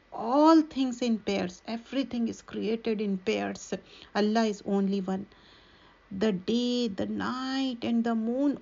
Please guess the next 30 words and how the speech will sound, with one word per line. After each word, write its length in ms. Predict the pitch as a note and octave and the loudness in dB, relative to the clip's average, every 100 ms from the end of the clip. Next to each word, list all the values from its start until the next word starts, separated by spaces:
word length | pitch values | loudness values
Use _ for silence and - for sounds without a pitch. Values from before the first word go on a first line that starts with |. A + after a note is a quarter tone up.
| - | -4
all 500 | A#3 B3+ D4 D#4 D4 | 0 2 4 4 4
are 220 | C4+ A3+ | 2 -2
being 320 | G#3 A#3+ A#3 | -2 0 0
regulated 1200 | A3+ F3+ G3+ F#3+ F3+ B3+ B3 B3 C#4 C#4 C4+ C4 | -2 -2 0 -2 -4 -4 0 2 2 2 -2 -2
in 240 | G#3+ G3+ - - _ _ - | -4 -6 -6 -16 _ _ -4
Allah, 720 | G#3+ A3 A3+ B3+ A#3+ F#3 A3+ - - - - | -2 0 0 0 2 0 -2 -10 -20 -20 -6
uh, 180 | A3 G#3+ | -2 0
by 460 | G3 G3+ G#3+ A#3+ A#3+ - | 0 0 0 0 -4 -6
this, 380 | G#3 G3+ - | -6 -6 -10
uh, 500 | - - G3+ G3+ G3+ G3 | -8 -2 0 2 0 0
like, 300 | G3+ G3 G#3 | -2 -2 -2
you 100 | G#3 | -2
know, 200 | G#3+ - | -2 -2
all 260 | G#3 A3 G#3+ | -2 0 0
our 180 | G3+ F#3 - | 0 -2 -6
obedience 760 | - F#3 G#3+ A3 G3+ A3 F#3+ F#3 | -4 -2 -2 -2 0 0 -2 -4
towards 380 | G3+ G3 G3 - | -2 -2 -2 -2
Allah 200 | F#3+ F#3+ | -4 -4
subhanahu 500 | F#3+ - F#3+ G3 F#3 | -6 -6 -2 0 -2
wa 60 | |
ta'ala, 280 | F#3 F#3 F3+ | -2 -4 -2
night 360 | F#3 F#3 F#3+ F#3 | 0 0 0 0
and 200 | F#3 F#3 | 0 0
day. 220 | G3 F3+ - - - - | 0 -2 -6 -20 -12 -2
They 100 | G3+ | 0
are 100 | F#3 | 0
coming 380 | G3+ G3+ G3+ | -2 -2 -2
on 160 | - F#3 | -2 -2
the 100 | F3+ F3+ | -2 -4
time, 500 | G#3 G#3 G#3 G#3 G3+ | -4 -2 -2 -2 -4